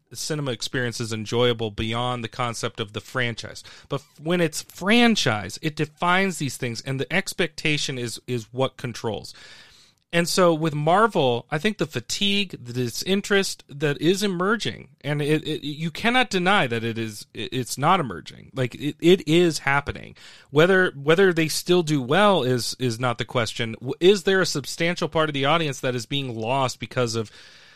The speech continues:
the elongated storytelling, because of the rep-, repetition of the formula? The franchise is killing the vibrancy, originality, and feeling of these kinds of movies.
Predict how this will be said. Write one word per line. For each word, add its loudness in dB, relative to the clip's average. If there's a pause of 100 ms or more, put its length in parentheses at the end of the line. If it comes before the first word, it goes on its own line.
(180)
the -4
elongated 2
storytelling, -2
because -4
of -4 (100)
the -4
rep-, -4 (120)
repetition 0
of -4
the -4
formula? -2 (360)
The 0
franchise 2
is -2 (140)
killing -2
the 0
vibrancy, 0
originality, -4
and -10
feeling -6
of -10
these -4
kinds -6
of -8
movies. -4